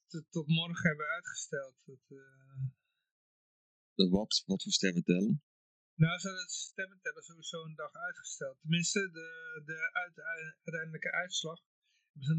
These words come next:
Speaker 1: dag opges-, opgeschoten, hè? Opgeschoven.
Speaker 2: Ja, ja, er wordt, maar er wordt nu nog
Speaker 1: Ja.
Speaker 2: geteld. Maar dat is eigenlijk ieder jaar zo, hoor.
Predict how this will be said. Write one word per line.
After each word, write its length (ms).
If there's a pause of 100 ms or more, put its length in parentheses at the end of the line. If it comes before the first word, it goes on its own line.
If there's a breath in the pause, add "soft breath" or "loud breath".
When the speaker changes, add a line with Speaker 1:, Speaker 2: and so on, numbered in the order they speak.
Speaker 1:
dag 100
opges-, 380
opgeschoten, 800
hè? 320
Opgeschoven. 760
Speaker 2:
Ja, 140
ja, 180
er 120
wordt, 200
maar 160
er 60
wordt 160
nu 120
nog 100
Speaker 1:
Ja. 60
Speaker 2:
geteld. 320
Maar 100
dat 100
is 100
eigenlijk 280 (120)
ieder 60 (120)
jaar 160
zo, 200
hoor. 220